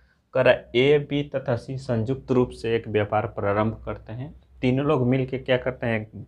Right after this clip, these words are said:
व्यापार प्रारंभ करते हैं, जिसमें प्रत्येक को उनके निवेशित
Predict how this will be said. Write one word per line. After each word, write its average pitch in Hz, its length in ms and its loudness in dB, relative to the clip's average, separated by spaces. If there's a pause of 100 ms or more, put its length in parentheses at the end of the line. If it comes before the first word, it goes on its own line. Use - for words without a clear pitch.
(160)
व्यापार 113 440 2 (360)
प्रारंभ 98 500 -2
करते 104 260 -12
हैं, 107 200 -2
जिसमें 113 520 0 (1600)
प्रत्येक 156 540 4
को 156 100 2
उनके 131 300 0
निवेशित 120 540 0